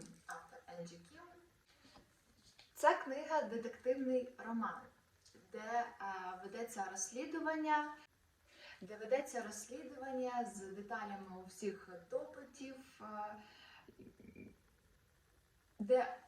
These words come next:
прокурор і адвокатка ведуть запеклу гру, на кону якої життя матері, звинуваченої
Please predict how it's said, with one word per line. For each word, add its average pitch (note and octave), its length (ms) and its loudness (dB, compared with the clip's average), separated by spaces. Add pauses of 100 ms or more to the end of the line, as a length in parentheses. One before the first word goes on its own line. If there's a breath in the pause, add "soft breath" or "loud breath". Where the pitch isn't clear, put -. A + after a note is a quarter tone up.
(160)
прокурор B3+ 680 8
і G#3+ 40 -4
адвокатка A3 880 0
ведуть A#3 360 -2
запеклу G3+ 560 -2 (120)
гру, C#4+ 380 0 (340 loud breath)
на A#3 160 4
кону A#3 280 4
якої D4 920 -2
життя G3 460 -6
матері, A#3+ 500 2
звинуваченої G3 880 -6